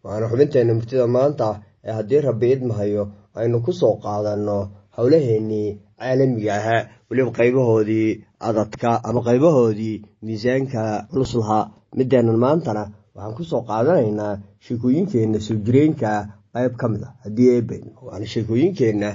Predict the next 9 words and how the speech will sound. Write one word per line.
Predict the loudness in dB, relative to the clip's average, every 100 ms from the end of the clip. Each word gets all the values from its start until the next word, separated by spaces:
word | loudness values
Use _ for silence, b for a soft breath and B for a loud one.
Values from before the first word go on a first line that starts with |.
| -10
ee | -12 -8 -4
aanu | -2 -2
ka | -2
soo | 2 4
aruurino | 4 2 0 0 -2 -4 -4
dadka | -4 -2
Soomaaliyeed | -2 0 0 -2 0 -2 -2
iyo | -4 -2
dhacdooyinkoodii | -2 2 4 4 0 -4 -4 -4 -6 -6